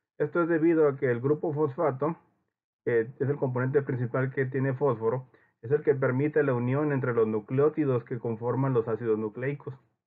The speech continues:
Aquí lo podemos observar uniéndose al azúcar, que puede ser ribosa o desoxirribosa. Y vemos que cómo va, se van uniendo uno, uno a uno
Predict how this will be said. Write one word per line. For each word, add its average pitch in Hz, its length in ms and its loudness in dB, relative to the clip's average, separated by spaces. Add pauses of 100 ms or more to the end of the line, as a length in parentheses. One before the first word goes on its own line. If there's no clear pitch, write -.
(920)
Aquí 113 160 -8
lo 123 160 0
podemos 120 300 0
observar 127 440 0
uniéndose 127 720 0 (460)
al 113 180 0
azúcar, 139 640 -2 (240)
que 113 120 -2
puede 120 220 0
ser 123 140 0
ribosa 120 600 0
o 120 120 2
desoxirribosa. 117 920 0 (920)
Y 160 220 2
vemos 143 340 2
que 139 100 -10
cómo 139 320 -2
va, 135 160 0
se - 300 -8
van 131 160 0
uniendo 139 400 0
uno, 143 340 -2
uno 143 240 -2
a 156 60 0
uno 139 420 0